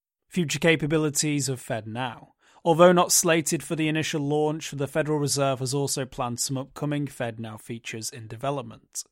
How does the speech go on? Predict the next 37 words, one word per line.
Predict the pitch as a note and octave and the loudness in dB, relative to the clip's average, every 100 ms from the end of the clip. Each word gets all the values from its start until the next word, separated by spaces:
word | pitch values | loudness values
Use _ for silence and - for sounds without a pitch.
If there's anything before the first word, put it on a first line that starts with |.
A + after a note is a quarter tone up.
| _ - - - | _ -20 -8 2
Elias-based | E3 E3 D#3+ D#3+ C#3+ D#3+ D3+ - | 6 8 8 6 2 0 0 -2
payments, | - D3+ D3+ D3 - - | -4 -4 -4 -6 -8 -8
which | D3 - | -10 -8
could | D3+ | -4
include | C#3+ C3+ D#3+ D3+ D#3 | -2 -2 -2 0 0
a | |
Fed | D3 C#3+ B2+ | -2 -4 -4
directory. | B2+ C#3 F#3 - B2 A2 - _ _ - - - | -2 -2 -2 -4 -6 -10 -16 _ _ -20 -10 2
Elias-based | G3 G3 F#3+ - F#3+ E3+ - | 10 10 10 6 2 0 0
payments | D#3+ E3 E3 | -2 -2 -4
could | - D3 | -4 -2
eliminate | D3+ D3 D3 D3 C#3+ C#3 C3+ | -2 0 0 0 -2 -2 -4
the | C3 | -4
need | C3+ B2+ B2 | -4 -6 -6
to | - B2+ | -6 -4
remember | B2 A#2+ A#2 A#2+ | -4 -4 -6 -6
an | |
account | A#2+ - F#3+ C#3+ C3 - | -8 -4 -4 -2 -6 -6
or | C#3+ B2+ | -6 -4
routing | D3 D#3 - A2+ | -4 -2 -4 -4
number. | B2+ D3+ A#2+ - - _ - - - | -4 -4 -6 -12 -18 _ -20 -20 -4
The | E3+ | -2
Ethereum | D3+ F#3 F3 E3 D#3+ | 4 4 6 4 4
name | D#3 D3+ | 2 2
service | C#3 D#3+ D3+ C#3+ - | 0 2 0 0 -4
does | D3+ C3 | -2 -2
the | C#3 | -2
same | D3+ C3+ C3 | 0 0 -2
thing | - C#3 B2+ | -6 -6 -6
for | - B2+ | -6 -8
Ethereum | A#2 F#3 F#3 D#3 C#3 | -2 0 0 0 0
by | C#3 C3+ | -2 -4
creating | - D#3+ C#3+ D#3 C#3+ | -2 -2 -2 -2 -2
domain | C3 A#2+ A2+ A2+ | -4 -6 -8 -6
names, | D3+ E3 B2 A2 - | -4 -2 -4 -6 -8
or | D3 A#2+ A#2+ | -6 -8 -8
aliases, | B2 B2 D#3+ D#3+ B2 - A#2 C3+ | -6 2 2 2 0 -4 -6 -14